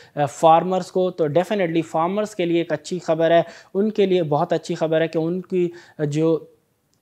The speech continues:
उनको जो डिस्काउंट दिया जाएगा उससे जो है उनकी कॉस्ट जो है वो definitely कम हो सकेगी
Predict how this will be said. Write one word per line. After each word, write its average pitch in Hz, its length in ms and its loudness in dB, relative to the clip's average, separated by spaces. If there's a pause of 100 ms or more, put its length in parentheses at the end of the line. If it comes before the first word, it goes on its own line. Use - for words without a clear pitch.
(140)
उनको 180 220 0
जो 170 80 2
डिस्काउंट 185 560 0
दिया 156 260 2
जाएगा 156 360 4
उससे 190 380 -2
जो 165 120 0
है 156 60 2
उनकी 156 240 -2
कॉस्ट 170 380 -4
जो 160 60 0
है 151 80 2
वो 151 120 -2
definitely 151 540 -4
कम 151 200 -8
हो 143 160 -4
सकेगी 139 520 -2